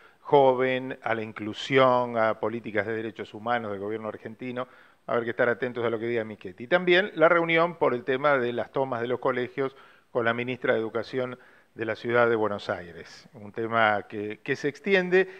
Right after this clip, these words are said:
y que consideramos que cuando llegue el día de las elecciones seguramente va a empezar a terminar. Estamos con Jorge Ruseler,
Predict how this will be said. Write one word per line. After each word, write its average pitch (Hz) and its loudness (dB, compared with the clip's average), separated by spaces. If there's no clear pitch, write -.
y 190 -10
que 202 2
consideramos 214 4
que - 0
cuando 143 -2
llegue 156 -2
el 151 -2
día 147 4
de 143 6
las 123 2
elecciones 127 -2
seguramente 120 -2
va 127 6
a 127 4
empezar 123 2
a 117 4
terminar. 101 -2
Estamos 185 6
con 160 6
Jorge 180 8
Ruseler, 185 6